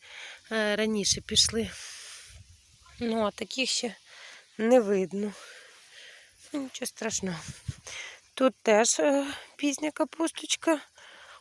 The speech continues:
О, вже і жовті, е,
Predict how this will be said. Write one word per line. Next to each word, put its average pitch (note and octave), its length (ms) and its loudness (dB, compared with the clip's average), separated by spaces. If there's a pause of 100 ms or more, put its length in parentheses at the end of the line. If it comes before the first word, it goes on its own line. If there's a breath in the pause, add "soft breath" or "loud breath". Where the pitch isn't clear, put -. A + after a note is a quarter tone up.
(160 loud breath)
О, G#3 140 8
вже A#3 360 6
і A3+ 240 6 (160)
жовті, A3+ 600 4 (1000 loud breath)
е, G#3 380 -2